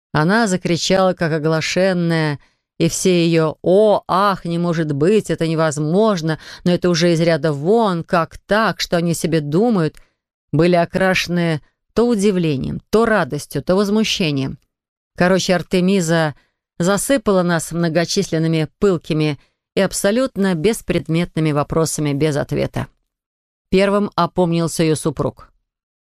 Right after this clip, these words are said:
"Не вижу в этом ничего удивительного, милочка", заявил он. Эта его милочка свидетельствовала о раздражении, и она тут же умолкла.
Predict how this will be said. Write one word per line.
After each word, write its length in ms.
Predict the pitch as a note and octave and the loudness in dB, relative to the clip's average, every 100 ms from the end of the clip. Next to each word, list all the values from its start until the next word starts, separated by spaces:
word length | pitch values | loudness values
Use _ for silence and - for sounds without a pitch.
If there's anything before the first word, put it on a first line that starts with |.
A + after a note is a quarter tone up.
| _ - | _ -2
"Не 140 | E3+ | 2
вижу 300 | D#3+ D3+ C#3 | 4 2 0
в 20 | |
этом 260 | D#3+ - D3+ | -4 -4 -4
ничего 320 | D#3+ - C#3+ | -2 -2 -2
удивительного, 640 | D3 D#3 D#3 - C#3+ D3 | 0 0 -2 -4 -6 -4
милочка", 560 | C#3 C3 C3+ - - - _ _ _ _ _ _ _ | -4 -4 -6 -8 -10 -14 _ _ _ _ _ _ _
заявил 540 | D#3+ E3 E3+ F3 F#3+ - | -2 2 2 2 0 0
он. 280 | D#3 D3 - _ _ _ _ _ _ | -2 -2 -6 _ _ _ _ _ _
Эта 300 | F3+ F3 - | -4 -2 0
его 240 | E3+ D#3 E3 | 0 2 0
милочка 640 | E3 F3+ D#3 - - D3+ | 2 2 0 -4 -6 -6
свидетельствовала 880 | - D#3 D#3+ D#3 D3+ - - D#3 D3+ | -2 0 0 0 -4 -4 -2 0 0
о 40 | |
раздражении, 880 | D#3 D3 D#3+ D#3 D3 F#3+ E3 C#3 C3 - _ _ - | -2 -2 -2 -2 -2 -2 -2 -2 -6 -12 _ _ -2
и 60 | |
она 260 | F3 E3+ D#3 | 0 0 -2
тут 300 | - A3 F3 | -2 -2 0
же 120 | D#3 | 0
умолкла. 640 | D#3 E3 E3 - C3 B2 | 0 0 -2 -4 -8 -10